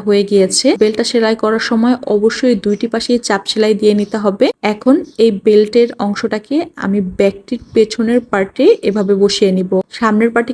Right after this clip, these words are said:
কিন্তু একটি পকেট হয়েছে, এই যে এখানে দেখতেই পাচ্ছেন এখানে হচ্ছে একটি পকেট আছে, তো পেছনে তার জন্য বেল্টটা বসাতে হবে। এবং এখানে যে উপরে ঢাকার জন্য একটি কাপড় বানিয়ে নিয়েছিলাম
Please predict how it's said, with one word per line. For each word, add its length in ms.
কিন্তু 280
একটি 140
পকেট 360
হয়েছে, 400
এই 80
যে 120
এখানে 180
দেখতেই 340
পাচ্ছেন 280
এখানে 260
হচ্ছে 220
একটি 120
পকেট 240
আছে, 180
তো 40
পেছনে 380
তার 160
জন্য 140
বেল্টটা 340
বসাতে 360
হবে। 200
এবং 180
এখানে 260
যে 120
উপরে 220
ঢাকার 360
জন্য 220
একটি 220
কাপড় 380
বানিয়ে 320
নিয়েছিলাম 440